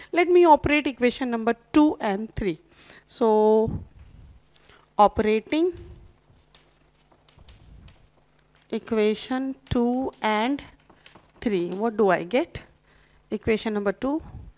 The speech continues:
three x, let me write here, minus two y is equal to seven. This is equation two. See, though they are opposite sign, but I did not equalize the coefficient of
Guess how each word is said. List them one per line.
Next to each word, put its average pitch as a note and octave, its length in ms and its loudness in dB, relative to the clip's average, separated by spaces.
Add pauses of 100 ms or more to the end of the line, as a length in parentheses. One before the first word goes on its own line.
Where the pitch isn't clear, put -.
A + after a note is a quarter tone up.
(480)
three D4+ 400 0
x, B3+ 460 -2
let G#3 180 -2
me A3 100 0
write G3 200 0
here, C#4 220 0 (420)
minus A#3 720 0
two D#4 220 2
y G#3 460 4 (480)
is A3 180 -2
equal G3+ 340 -4
to E4 180 -2
seven. A3 800 0 (720)
This A3+ 240 -2
is A#3+ 100 -4
equation A3 560 -4 (240)
two. F3 400 -2 (460)
See, B3+ 400 0 (240)
though C4+ 240 10
they E4+ 160 4
are D#4+ 180 6
opposite C#4 460 2
sign, C4+ 380 2 (320)
but B3+ 160 2
I C#4 100 6
did C#4 180 0
not E4 240 2
equalize C#4+ 720 4
the C#4+ 340 6 (400)
coefficient C#4+ 800 2
of C#4 240 6